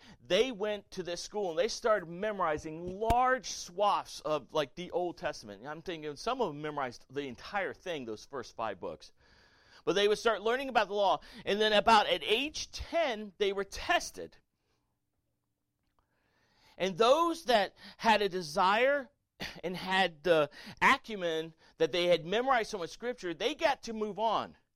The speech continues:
At age ten, if you just, like, memorize, like, "I remember, um, in the beginning,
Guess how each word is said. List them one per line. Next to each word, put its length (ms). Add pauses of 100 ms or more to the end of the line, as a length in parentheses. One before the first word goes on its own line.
(240)
At 120
age 240
ten, 240
if 140
you 200
just, 300
like, 240
memorize, 420
like, 160
"I 140
remember, 680
um, 340 (300)
in 100
the 60
beginning, 720